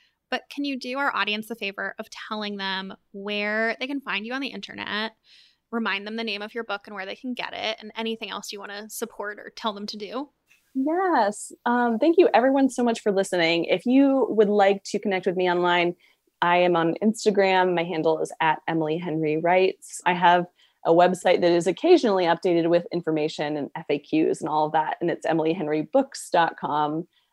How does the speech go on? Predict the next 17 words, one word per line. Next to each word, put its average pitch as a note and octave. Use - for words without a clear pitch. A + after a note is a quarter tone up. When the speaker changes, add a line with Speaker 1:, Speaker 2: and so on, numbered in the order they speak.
Speaker 2:
My D#3+
new E3+
book D#3+
is D#3+
People D#3+
We D#3
Meet D#3
on D#3
Vacation, A3
and D#3+
you E3+
should A#3+
be B3+
able A#3+
to A#3
get F#3
it F3+